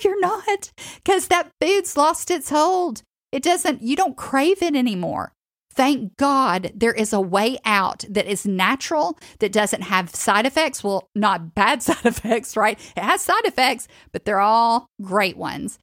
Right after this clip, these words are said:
And this is what we want for you. This is what's possible when you learn how to eat plants the enjoyable way.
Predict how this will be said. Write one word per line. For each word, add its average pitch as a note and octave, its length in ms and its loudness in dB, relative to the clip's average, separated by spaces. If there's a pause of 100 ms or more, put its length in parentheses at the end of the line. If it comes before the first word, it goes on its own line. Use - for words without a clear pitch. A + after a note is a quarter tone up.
(160)
And E3+ 260 -6
this G#3 500 0 (260)
is G#3 340 -2
what F#3+ 400 2
we F#3+ 160 -2
want F3+ 340 0
for G3 120 0
you. D#3+ 340 -4
This A#3 260 2
is F4+ 140 0
what's - 300 -2
possible - 680 -2 (220)
when F#3+ 160 0
you A#3+ 180 2
learn C#4 220 4
how F3+ 380 2
to - 220 -6
eat G3 220 -4
plants - 540 -4 (100)
the F3 240 0
enjoyable E3+ 560 -2
way. - 300 -2